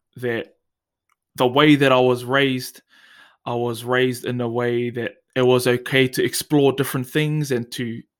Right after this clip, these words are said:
to test the limits of certain things and to see what happens when you put these two different elements together. And that's sort of the path that I've, I've been on and the path that I'm, I'll continue to be on, I think.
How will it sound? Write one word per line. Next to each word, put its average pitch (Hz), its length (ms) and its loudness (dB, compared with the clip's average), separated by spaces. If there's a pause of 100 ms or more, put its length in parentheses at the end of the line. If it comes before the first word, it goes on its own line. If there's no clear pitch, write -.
(120)
to 131 120 -6
test 160 340 0
the 131 80 2
limits 143 400 0
of 127 120 0
certain 131 320 -2
things 139 420 -6 (380)
and 127 160 -4
to 123 340 4 (460)
see - 180 0
what 123 160 4
happens 127 240 -2
when 123 100 0
you 120 80 -2
put - 260 -2
these 135 280 -2
two 127 460 0 (380)
different 127 380 -4
elements 127 440 0
together. 135 520 0 (580)
And 131 340 0 (560)
that's 139 180 -4
sort 127 180 4
of 117 440 -2
the 123 80 -8
path 123 300 -2
that 117 120 -2
I've, - 440 -10 (120)
I've 117 220 -6
been 147 220 0
on 123 220 -2
and 113 120 -4
the 110 60 -6
path 120 300 -4
that 113 140 -2
I'm, 117 280 -6 (260)
I'll 113 120 -4
continue 123 500 -4
to 117 80 -2
be 113 160 -4
on, 113 200 -4
I 113 40 -8
think. - 340 -12